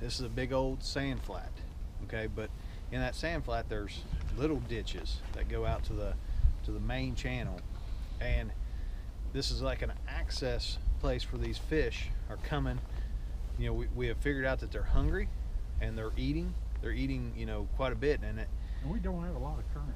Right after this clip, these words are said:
Speaker 2: either.
Speaker 1: and, and we don't have a whole bunch of current where we're at, but where we was at before, you know, we was catching fish. Um, they w-, sometimes it was quick bite, sometimes it was a slow bite. They was really in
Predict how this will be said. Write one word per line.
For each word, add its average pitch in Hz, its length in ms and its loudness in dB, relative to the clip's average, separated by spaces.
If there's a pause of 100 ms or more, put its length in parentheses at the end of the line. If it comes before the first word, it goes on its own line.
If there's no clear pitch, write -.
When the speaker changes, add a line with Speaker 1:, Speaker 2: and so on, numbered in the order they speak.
Speaker 2:
either. - 160 6 (220)
Speaker 1:
and, 127 180 12
and 123 140 2
we 127 80 4
don't 151 240 4
have 156 160 4
a - 20 4
whole 139 140 2
bunch 131 240 0
of - 80 -2
current 131 320 2
where 104 120 2
we're 98 200 0
at, - 200 -2 (640)
but 123 200 8 (380)
where 131 140 2
we 127 120 2
was 110 160 0
at 147 200 10
before, 151 520 4 (600)
you 117 60 -2
know, 117 60 0
we 123 120 2
was 113 260 0
catching 156 340 2
fish. 120 420 2 (720)
Um, 107 380 0 (240)
they 123 120 0
w-, 110 180 0 (120)
sometimes 139 580 0
it 127 100 -2
was 113 140 -2
quick 156 300 2
bite, 143 260 0
sometimes 120 400 -2
it 113 80 0
was - 80 0
a 101 80 0
slow 135 300 0
bite. - 300 8 (440)
They 107 60 2
was 104 100 2 (260)
really 160 480 4 (220)
in 143 180 2